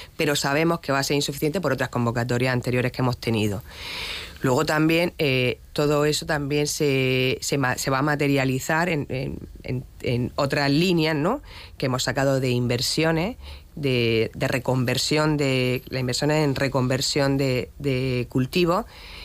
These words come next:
que son de diez coma seis millones de euros. Luego también en caminos rurales, que son seis millones. El tema del seguro, del seguro agrario, que es muy importante también para los agricultores, que siempre han pedido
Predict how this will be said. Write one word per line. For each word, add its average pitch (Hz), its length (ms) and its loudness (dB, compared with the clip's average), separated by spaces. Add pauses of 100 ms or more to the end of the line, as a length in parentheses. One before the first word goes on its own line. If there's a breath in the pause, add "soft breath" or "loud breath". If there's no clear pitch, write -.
(160 loud breath)
que 147 100 -2
son 143 220 2
de 143 140 2
diez 147 200 0
coma 135 300 2
seis 139 200 0
millones 127 440 2
de 127 160 2
euros. 196 340 2 (420 loud breath)
Luego 143 240 2
también 143 220 2
en 147 80 2
caminos 139 440 2
rurales, 156 480 0
que - 120 -6
son 139 280 0
seis 143 360 2
millones. 139 680 2 (300 loud breath)
El 139 120 -2
tema 165 240 2
del 139 180 2
seguro, 131 640 2
del 131 180 -2
seguro 135 400 2
agrario, 147 560 2 (420 loud breath)
que 147 120 -2
es 143 80 0
muy 151 300 2
importante 139 520 0
también 135 300 0
para 135 180 2
los 123 140 2
agricultores, 131 560 0
que 143 80 -2
siempre 135 440 0
han 131 180 -2
pedido 131 520 2